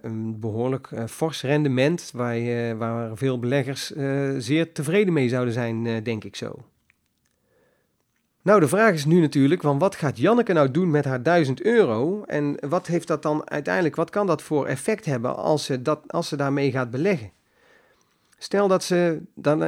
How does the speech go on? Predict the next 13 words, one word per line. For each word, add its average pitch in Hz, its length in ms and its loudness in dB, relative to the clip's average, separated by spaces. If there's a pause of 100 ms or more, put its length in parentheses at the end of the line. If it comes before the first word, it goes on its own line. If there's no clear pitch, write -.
(240)
hierna 160 440 0
niks 175 260 0
meer 151 440 0
erbij 135 380 2
gaat 120 180 -2
sparen, 135 680 -4
wat 107 240 -14
niet 110 140 -14
haar 104 160 -8
plan 160 300 2
is, 156 160 -2
maar, 110 360 -8
eh, 113 60 -6